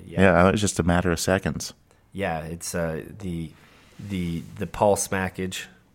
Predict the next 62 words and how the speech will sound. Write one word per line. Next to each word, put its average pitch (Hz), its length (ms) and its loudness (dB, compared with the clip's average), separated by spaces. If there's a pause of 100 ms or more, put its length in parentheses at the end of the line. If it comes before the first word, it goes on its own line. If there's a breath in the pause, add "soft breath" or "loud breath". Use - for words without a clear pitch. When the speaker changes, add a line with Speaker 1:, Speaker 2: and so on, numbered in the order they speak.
Speaker 2:
<laughs> - 760 -6
Speaker 1:
the 95 60 -12
small 92 300 -4
package 90 480 -4
pin, 87 420 -2
you 90 100 -2
know. 87 340 -4
Speaker 2:
Yeah. 98 300 8
Speaker 1:
You 87 60 -4
get 90 260 -8
the, 90 160 -6 (180)
everyone's 104 440 0
susceptible 95 600 -4
to 95 260 -6
it. 95 80 -8
It's - 120 -14
the - 80 -6
oldest 95 320 -6
trick 98 240 -6
in 101 80 -8
the 101 60 -4
book. 90 280 -4 (500 loud breath)
Speaker 2:
Yeah, 82 320 6
and, 92 520 2
I 92 40 2
mean, 87 180 0
if 87 160 -4
you're 98 140 8
blinded 92 420 4
by 87 160 6
whiskey, 90 400 4
all 85 160 6
you 85 80 4
gotta 85 220 2
do 92 180 6
is 87 100 2
just 87 140 -2
roll 90 240 6
'em 90 100 2
up 110 140 0
and 92 100 0
head 90 200 0
to 87 40 -4
the 87 80 2
house. 92 400 0
Speaker 1:
Yeah, 85 320 -4
no, 85 200 -2
he 92 180 -8
did. 92 240 -4
Actually, 90 380 -6
he, 82 300 -6
he 95 180 -8
won 90 240 0
with 82 220 -8
the, 80 260 -8
uh, 69 140 -8
the 82 120 -10
rock 82 260 -6
and 82 80 -6
roll 71 140 -8
neck 73 260 -14
breaker. - 460 -18